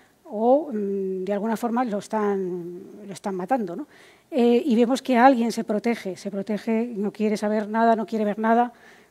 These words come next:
para, para evitar ser capturado por estos brujos. Bueno, pues bien, este cuadro también tan siniestro, parece extraño que, eh, la duquesa quisiera tenerlo en sus dependencias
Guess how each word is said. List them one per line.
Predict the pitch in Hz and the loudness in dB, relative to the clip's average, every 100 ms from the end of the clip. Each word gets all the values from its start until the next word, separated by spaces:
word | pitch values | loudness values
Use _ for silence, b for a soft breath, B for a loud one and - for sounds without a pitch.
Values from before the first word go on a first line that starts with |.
| _ | _
para, | 208 202 190 185 | -4 -2 -2 -4
para | 202 196 | -4 -4
evitar | 196 202 226 240 - _ _ | -2 4 4 4 -2 _ _
ser | - 254 220 | -6 -2 0
capturado | 240 - 220 214 208 | 0 -2 0 0 0
por | 202 | -4
estos | 190 214 190 - | -4 -8 -8 -10
brujos. | 220 202 - 196 - B B B B B | -8 -8 -8 -10 -10 B B B B B
Bueno, | - 214 208 | -4 -2 0
pues | 220 | 0
bien, | 240 254 - | 4 2 2
este | 247 - 302 277 | -2 6 6 8
cuadro | 285 285 240 | 8 8 8
también | 226 240 269 | 2 2 2
tan | 233 254 254 254 254 254 247 - _ _ - - _ _ | 2 2 2 0 -2 -2 -4 -8 _ _ -20 -20 _ _
siniestro, | - 254 262 277 - 254 320 B B B - | -4 2 4 4 2 -2 -2 B B B -2
parece | 208 214 277 | 2 4 2
extraño | 262 - 302 302 269 330 - b b _ | 2 6 8 8 4 0 -8 b b _
que, | 226 208 226 269 202 196 | -2 0 0 2 2 2
eh, | |
la | 196 | 0
duquesa | 196 196 226 262 | 0 0 2 2
quisiera | 247 233 226 | 2 0 0
tenerlo | 226 240 | 0 0
en | 269 | -2
sus | 233 196 | -4 -6
dependencias | 196 190 185 185 214 202 | -4 -2 -2 -2 -2 -2